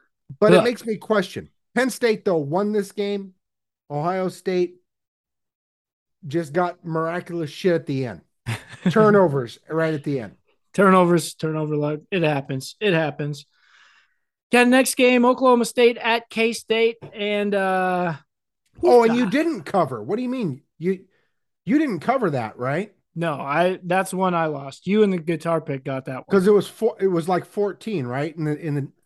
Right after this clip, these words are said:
Speaker 2: I think they won. It was, like,
Speaker 1: Or
Speaker 2: forty-seven to thirty-five. So it was twelve, I think.
Speaker 1: And, but the line was, like, fourteen plus.
Speaker 2: Fifteen and a half.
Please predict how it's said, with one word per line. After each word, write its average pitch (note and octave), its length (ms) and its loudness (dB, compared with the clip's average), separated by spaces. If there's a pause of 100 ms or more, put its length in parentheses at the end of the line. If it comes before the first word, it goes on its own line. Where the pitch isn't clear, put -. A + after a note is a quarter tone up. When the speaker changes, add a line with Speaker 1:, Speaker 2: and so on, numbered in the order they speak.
(120)
Speaker 2:
I D3+ 100 -4
think G#3 240 2
they G3+ 140 6
won. F#3 340 4
It G3 160 -2
was, F3+ 160 2
like, F3+ 160 2
Speaker 1:
Or - 60 -18
Speaker 2:
forty-seven F#3 640 0
to E3+ 100 -4
thirty-five. D3 920 -4
So C#3+ 160 -8
it C#3 40 -6
was C3 140 -8
twelve, C#3 420 -6
I C3 100 -12
think. C#3 340 -14 (1700)
Speaker 1:
And, D#3 220 -4
but C3+ 200 -2
the D3+ 80 -4
line D#3 300 0
was, C#3 120 -4
like, C3+ 200 -4 (420)
fourteen D3+ 600 -2
plus. - 580 -6
Speaker 2:
Fifteen F3 500 -4
and D3 140 -4
a C3+ 60 -4
half. C3 500 -8